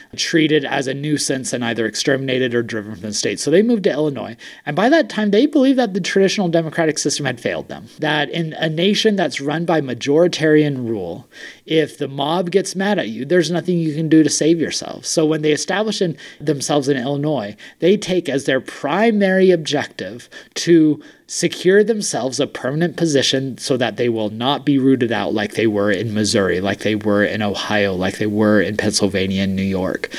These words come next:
And so they do things like establish a strong city government, a city militia. They try to court cordial relations with politicians. So, but it was their background in Missouri and their, a truly traumatic experience for them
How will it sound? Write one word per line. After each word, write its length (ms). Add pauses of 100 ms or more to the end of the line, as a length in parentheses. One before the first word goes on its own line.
(260)
And 160
so 160
they 160
do 260
things 300
like 200
establish 480
a 80
strong 580
city 300
government, 580 (320)
a 80
city 400
militia. 720 (300)
They 140
try 320
to 100
court 380
cordial 460
relations 500
with 120
politicians. 880 (220)
So, 300 (280)
but 140
it 100
was 260
their 200
background 640
in 340
Missouri 760
and 240
their, 460
a 160
truly 420
traumatic 680
experience 800
for 160
them 380